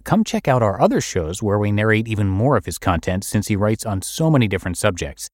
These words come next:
You can find all of our shows by searching for Optimal Living Daily wherever you get your audio,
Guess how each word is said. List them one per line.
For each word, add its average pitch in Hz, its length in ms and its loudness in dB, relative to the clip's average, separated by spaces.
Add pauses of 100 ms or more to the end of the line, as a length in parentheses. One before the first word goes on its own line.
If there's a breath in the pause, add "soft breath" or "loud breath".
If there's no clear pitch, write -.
(280)
You 92 120 -4
can 85 120 -2
find 87 280 0
all 117 160 6
of 120 80 4
our 117 100 4
shows 139 380 2
by 92 140 -2
searching 104 420 0
for 95 300 -2
Optimal 139 420 4
Living 117 300 6
Daily 98 320 2
wherever 98 360 2
you 90 140 0
get 85 260 -2
your 80 120 -8
audio, 135 400 6